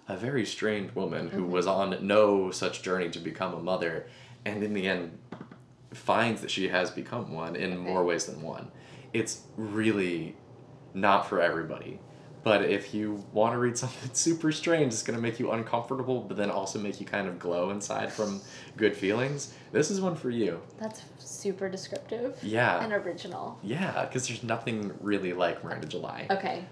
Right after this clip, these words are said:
Speaker 1: Uh, she is her own animal. Um,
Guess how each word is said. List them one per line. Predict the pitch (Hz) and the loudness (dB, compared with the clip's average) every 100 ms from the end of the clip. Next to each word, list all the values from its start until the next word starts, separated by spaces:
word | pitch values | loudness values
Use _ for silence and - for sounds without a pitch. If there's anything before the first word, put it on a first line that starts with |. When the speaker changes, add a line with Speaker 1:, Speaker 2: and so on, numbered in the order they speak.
| - | -8
Speaker 1:
Uh, | - 85 85 | 0 2 2
she | - 107 | 2 2
is | 92 82 - | 2 0 -4
her | 104 92 | -2 0
own | 85 85 | 0 -4
animal. | 80 82 78 80 92 - - - - - - - - - - - - | -6 -8 -8 -10 -10 -14 -20 -20 -20 -20 -20 -20 -20 -20 -20 -20 -2
Um, | 120 110 104 | 2 2 0